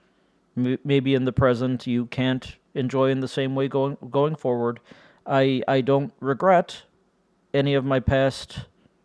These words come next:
album purchases or face paint experiments or anything like that. Those are all good memories. It's very, very likely that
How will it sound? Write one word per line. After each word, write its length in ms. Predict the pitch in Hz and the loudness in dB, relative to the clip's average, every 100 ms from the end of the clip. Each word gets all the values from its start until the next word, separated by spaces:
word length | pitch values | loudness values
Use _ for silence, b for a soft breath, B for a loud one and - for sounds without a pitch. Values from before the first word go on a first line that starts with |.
| _ _ _ _ _ _ _ _ _ _ _ _ _ _ _ _ | _ _ _ _ _ _ _ _ _ _ _ _ _ _ _ _
album 400 | - 139 139 147 | -2 0 2 0
purchases 800 | 143 160 139 147 - 165 165 156 | 2 2 2 -2 -2 -2 -2 0
or 320 | 143 135 131 - - - - - - - | 0 2 -2 -6 -18 -20 -20 -20 -20 -2
face 260 | 147 135 | 0 0
paint 300 | - 147 143 | 0 0 -2
experiments 720 | 147 - 151 143 165 170 - 143 | -6 0 0 2 -2 -4 -6 -2
or 140 | 139 | -2
anything 280 | 143 143 143 | -2 -4 -2
like 200 | 139 - | -2 2
that. 380 | 156 127 - _ _ _ _ _ _ _ _ _ _ _ _ _ _ - | 2 2 -2 _ _ _ _ _ _ _ _ _ _ _ _ _ _ -2
Those 200 | 135 127 | 0 4
are 80 | 139 | 4
all 120 | 143 | 4
good 240 | 143 151 | 4 2
memories. 600 | 147 131 98 - - - - _ _ _ _ _ _ _ _ b b b - | 2 -2 -4 -8 -14 -18 -20 _ _ _ _ _ _ _ _ b b b -2
It's 200 | 147 - | -2 2
very, 320 | 143 139 139 | 4 4 4
very 320 | 131 135 135 | 2 2 2
likely 480 | 127 131 131 165 160 | 2 2 0 -2 0
that 380 | 143 131 123 | 2 2 2